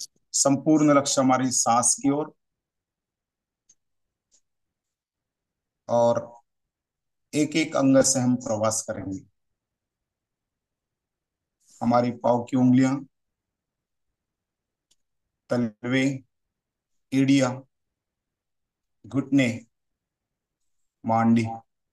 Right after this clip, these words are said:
कमर, पेट, छाती,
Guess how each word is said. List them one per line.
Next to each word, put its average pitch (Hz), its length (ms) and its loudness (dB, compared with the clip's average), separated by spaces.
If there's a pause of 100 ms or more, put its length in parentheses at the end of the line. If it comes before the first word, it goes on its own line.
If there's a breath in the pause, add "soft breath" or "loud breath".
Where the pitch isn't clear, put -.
कमर, 117 360 2 (960 loud breath)
पेट, 117 380 -4 (600)
छाती, 107 580 -6